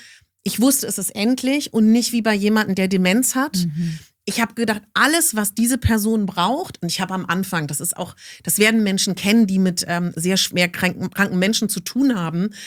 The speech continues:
Speaker 1: ich hab Smoothies gepresst, ich hab grüne Säfte gemacht, ich hab sie da am Anfang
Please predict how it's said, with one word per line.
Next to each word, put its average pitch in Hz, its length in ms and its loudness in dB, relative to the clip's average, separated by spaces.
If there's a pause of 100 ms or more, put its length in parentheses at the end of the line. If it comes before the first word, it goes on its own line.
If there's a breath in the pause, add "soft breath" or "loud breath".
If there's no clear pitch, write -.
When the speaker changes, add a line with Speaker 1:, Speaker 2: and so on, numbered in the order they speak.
(220 loud breath)
Speaker 1:
ich 202 200 -4
hab 214 120 -2
Smoothies 247 640 2
gepresst, 160 320 -8
ich - 100 -6
hab 208 120 -2
grüne 254 280 0
Säfte 240 520 0
gemacht, 165 260 -2
ich - 100 -8
hab 214 120 -4
sie 247 100 0
da 220 140 2
am 202 60 -4
Anfang 240 420 -2